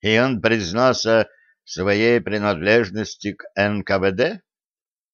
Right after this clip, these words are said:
Новость, Эрвин. Я этого не знал. Экселленс,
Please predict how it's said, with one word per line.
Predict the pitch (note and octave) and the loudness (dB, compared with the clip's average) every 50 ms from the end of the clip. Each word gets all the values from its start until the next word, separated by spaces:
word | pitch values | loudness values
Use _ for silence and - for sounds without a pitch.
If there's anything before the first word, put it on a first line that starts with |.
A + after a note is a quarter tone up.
| _ _ _ _ _ _ _ _ _ _ _ _ | _ _ _ _ _ _ _ _ _ _ _ _
Новость, | D2+ G2+ C3 D#3 E3 D#3+ D3 B2+ G#2 F2+ - - - - _ - - _ _ _ | 0 4 6 6 8 6 6 4 2 0 -2 -6 -14 -20 _ -20 -20 _ _ _
Эрвин. | - G2+ G#2+ G2+ F2+ C2 G#1+ A#1 A#1 G1+ G1+ _ _ _ _ _ _ _ _ _ _ | 0 2 2 2 2 0 -4 -10 -14 -16 -20 _ _ _ _ _ _ _ _ _ _
Я | G2 A#2 C#3 C#3+ C#3+ | 2 4 6 6 6
этого | C#3+ C3+ C#3 - C#3 C3+ C3+ | 4 2 0 -2 -4 -4 -4
не | C3+ C3+ | -6 -6
знал. | B2 G2+ - G2+ G2+ G2+ G2+ G2 G2 G2 G2 _ _ _ _ _ _ _ _ _ _ _ _ _ _ _ _ _ _ _ _ _ _ _ _ _ - | -8 -10 -8 -6 -4 -4 -2 -4 -6 -8 -10 _ _ _ _ _ _ _ _ _ _ _ _ _ _ _ _ _ _ _ _ _ _ _ _ _ -12
Экселленс, | C#2 D2+ E2 E2+ E2+ D#2+ - - - - E2 D#2+ E2 E2+ E2+ F2+ - - - | -8 -6 -4 -4 -6 -6 -8 -10 -8 -6 -6 -4 -4 -4 -6 -6 -10 -12 -16